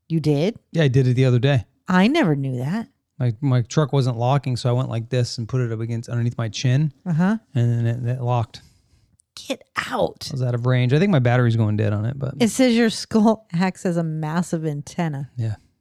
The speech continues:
Speaker 1: That is weird. All right, one more.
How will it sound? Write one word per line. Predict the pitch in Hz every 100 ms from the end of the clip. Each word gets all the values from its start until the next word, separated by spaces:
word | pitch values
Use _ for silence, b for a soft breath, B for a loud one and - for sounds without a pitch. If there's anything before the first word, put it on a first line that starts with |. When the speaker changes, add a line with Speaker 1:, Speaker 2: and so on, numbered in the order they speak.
| _ _ _ _ -
Speaker 1:
That | 175 165 165
is | 143 135 143
weird. | 147 143 127 - - _ _ _ _ _ _ -
All |
right, | 220 156 -
one | 196 208 190
more. | 147 -